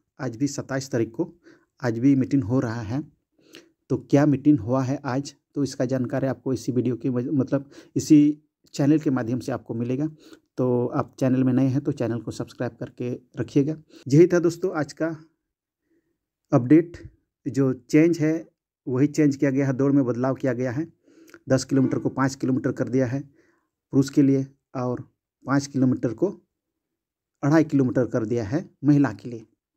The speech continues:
महिला कैंडिडेट के लिए। तो आपको लगे रहना है। एग्जाम टफ होगा, फिजिकल उतना टफ नहीं होगा, एग्जाम लेकिन बहुत टफ होगा। तो दोस्तों, यही था आज का इन जानकारी और एडमिट कार्ड के बारे में आपको बता दिए हैं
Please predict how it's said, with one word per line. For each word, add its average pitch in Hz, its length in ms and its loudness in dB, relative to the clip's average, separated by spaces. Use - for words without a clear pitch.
महिला 135 300 4
कैंडिडेट 127 400 -4
के - 140 -20
लिए। 127 120 -18
तो 135 60 -4
आपको 123 200 -4
लगे 123 240 4
रहना 139 240 2
है। 175 200 -2
एग्जाम 160 340 0
टफ - 240 -2
होगा, 113 260 -10
फिजिकल 170 280 2
उतना 160 240 -2
टफ 151 280 -4
नहीं 143 200 2
होगा, 139 180 -4
एग्जाम 135 320 2
लेकिन 214 280 -6
बहुत 117 280 -2
टफ 117 180 -8
होगा। 113 200 -12
तो 131 80 -2
दोस्तों, 135 340 0
यही 127 160 2
था 131 140 -4
आज 123 220 -10
का 131 100 -10
इन 135 280 -6
जानकारी 135 500 -4
और 127 220 -4
एडमिट 120 240 0
कार्ड 123 180 -6
के 123 140 -4
बारे 123 200 0
में 123 120 0
आपको 117 240 -6
बता 113 240 -2
दिए 131 180 2
हैं 156 160 2